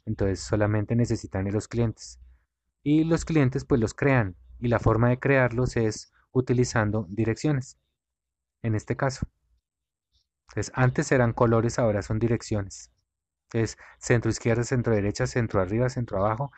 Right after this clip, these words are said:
extrema derecha, extre-, extrema izquierda, centro, centro purito. Es que los, eh, es que los extremos asfixian al centro. Es que de arriba abajo asfixian al centro. ¿Y el centro qué es?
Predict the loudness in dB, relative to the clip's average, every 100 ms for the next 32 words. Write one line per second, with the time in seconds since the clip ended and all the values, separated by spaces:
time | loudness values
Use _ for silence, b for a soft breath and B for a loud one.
0 | B B -8 -4 -2 0 0 -2 -4 -10
1 | -4 -4 -2 -4 -4 -4 -2 -2 -2 -6
2 | b b b 0 0 2 -2 0 0 0
3 | 2 2 2 0 -2 -4 _ b b b
4 | -4 0 2 2 4 4 2 0 -8 -6
5 | -4 -4 -8 -2 0 0 0 -2 0 0
6 | 2 0 0 -4 -2 -4 -2 0 2 0
7 | 2 0 0 -4 -16 b b b -6 0
8 | 2 4 2 2 2 2 2 2 0 -2
9 | -6 -2 0 -2 -2 -4 -4 -12 _ _
10 | _ -2 -2 0 0 0 -4 0 2 2
11 | 0 -12